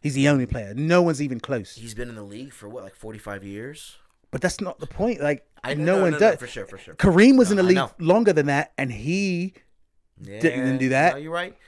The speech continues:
Speaker 2: Kareem is not LeBron. I will say that.
Speaker 1: And Kobe was in the league like that. He didn't do that. Vince
Speaker 2: Hey, hey,
Speaker 1: Carter
Speaker 2: hey, hey,
Speaker 1: was in the
Speaker 2: hey.
Speaker 1: league, and he didn't do that.
Speaker 2: Leave Kobe out of this.
Speaker 1: I love Kobe, but this is not, uh, I've got to call it as I see it, bro.
Speaker 2: Sure.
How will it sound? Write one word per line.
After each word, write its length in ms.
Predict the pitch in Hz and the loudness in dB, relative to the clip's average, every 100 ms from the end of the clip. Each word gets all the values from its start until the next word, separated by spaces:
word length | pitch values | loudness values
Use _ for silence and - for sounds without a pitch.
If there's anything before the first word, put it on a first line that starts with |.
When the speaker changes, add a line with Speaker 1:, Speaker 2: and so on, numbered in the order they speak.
| _ - | _ -16
Speaker 2:
Kareem 480 | 127 143 202 226 | -10 -8 -8 -6
is 100 | 214 185 | -8 -8
not 240 | 190 190 | -10 -10
LeBron. 500 | 190 139 127 101 98 - | -14 -8 -8 -8 -16 -18
I 140 | - 113 | -14 -8
will 180 | 143 156 | -6 -6
say 200 | 151 135 | -8 -8
that. 320 | 104 92 - - | -8 -10 -10 -6
Speaker 1:
And 160 | 196 | -4
Kobe 420 | - 226 339 220 | 6 8 10 6
was 180 | 202 185 | 6 4
in 60 | 196 | 4
the 60 | |
league 340 | 185 190 190 165 _ _ _ _ - | 0 0 -2 -6 _ _ _ _ 0
like 200 | 185 180 | 2 6
that. 260 | 185 - - | 6 6 2
He 340 | 98 117 214 | -4 4 8
didn't 220 | 277 240 170 | 10 8 6
do 100 | 165 | 6
that. 280 | 165 214 - - | 8 6 0 2
Vince 160 | 160 247 | 4 4
Speaker 2:
Hey, 60 | 147 | 6
hey, 20 | |
Speaker 1:
Carter 480 | 254 294 294 208 165 | 10 10 10 10 8
Speaker 2:
hey, 60 | |
hey, 140 | 151 151 | 6 4
Speaker 1:
was 80 | 170 | 6
in 60 | |
the 60 | 190 | 8
Speaker 2:
hey. 40 | |
Speaker 1:
league, 160 | 196 202 | 8 8
and 80 | 175 | 6
he 140 | 208 | 8
didn't 260 | 277 220 185 | 8 6 4
do 140 | 170 | 2
that. 320 | 160 175 233 _ _ | 0 0 -2 _ _
Speaker 2:
Leave 240 | 131 165 - | -8 -8 0
Kobe 320 | 170 151 156 | 0 2 2
out 160 | 156 143 | 4 2
of 100 | 113 | -2
this. 340 | 98 - - | -6 -8 -10
Speaker 1:
I 120 | 131 131 | -8 0
love 280 | 180 302 | 4 4
Kobe, 440 | - 180 151 147 147 | 6 6 6 4 0
but 280 | 147 147 135 | -2 -4 -4
this 160 | 165 | -6
is 80 | 175 | 0
not, 300 | 165 170 - 151 | 2 0 -2 -12
uh, 100 | 147 _ - | -18 _ -6
I've 160 | 143 143 | -4 -2
got 160 | 208 | -6
to 60 | - | -8
call 260 | - 220 175 | -4 0 0
it 120 | - - | 0 -4
as 120 | 131 | -4
I 60 | 120 | -4
see 240 | - 185 | -2 0
it, 100 | 98 | 0
bro. 220 | 104 104 | -2 -4
Speaker 2:
Sure. 140 | 104 | -6